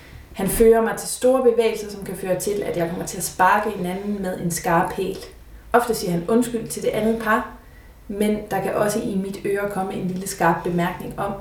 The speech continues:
at det var det andet pars skyld, selv efter en undskyldning. Jeg prøver at holde igen,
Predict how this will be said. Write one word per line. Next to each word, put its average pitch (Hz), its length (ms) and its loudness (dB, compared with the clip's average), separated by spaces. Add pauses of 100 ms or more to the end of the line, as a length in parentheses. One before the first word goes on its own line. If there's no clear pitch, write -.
at 180 120 -6
det 175 100 -2
var 165 100 -2
det - 100 -6 (100)
andet 190 300 -4
pars 180 240 -4
skyld, 240 300 2 (240)
selv 233 280 2 (100)
efter 147 220 -10
en - 80 -10
undskyldning. 170 540 -8 (1300)
Jeg 202 100 0
prøver 254 240 6
at 247 60 6
holde 180 240 0
igen, 175 280 -2